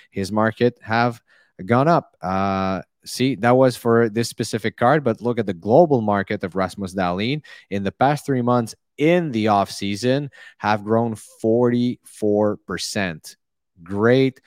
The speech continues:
uh, great <laughs> growth there for, uh, Rasmus Dahlin, and very, very much unexpected for a, a young defenseman in Buffalo. Um,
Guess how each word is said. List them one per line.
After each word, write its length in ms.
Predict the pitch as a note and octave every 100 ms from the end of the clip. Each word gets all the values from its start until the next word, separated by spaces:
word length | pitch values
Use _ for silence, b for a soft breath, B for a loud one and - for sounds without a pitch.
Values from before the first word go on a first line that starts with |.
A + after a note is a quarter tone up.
| b b b -
uh, 300 | G#2+ A2 G#2+
great 280 | G#2 D3+ C3+
<laughs> 80 |
growth 280 | C#3+ C#3+ A#2+
there 260 | A#2+ B2 B2
for, 360 | - A#2 A2 B B B
uh, 160 | G2+ G#2
Rasmus 460 | A2 A2 - A2 G2
Dahlin, 480 | G#2 G2+ A2 A2+ -
and 220 | G#2 G2+
very, 320 | A2 C#3+ E3
very 280 | C#3 C3 C3
much 260 | B2 B2 -
unexpected 800 | A2 A2 - A#2 G#2+ G#2+ F#2+ -
for 360 | G#2+ G#2+ A2 -
a, 300 | G2+ G#2 G2+ B B -
a 120 | F#2
young 380 | G2+ B2 B2+ C#3+
defenseman 760 | A#2+ A#2+ A2 - A2+ A2 A2 - b b _
in 240 | A#2+ D3+
Buffalo. 680 | C3+ A#2 - G#2 G#2 G#2 G2+ b b b
Um, 580 | F#2 G2 F#2+ F#2+ G2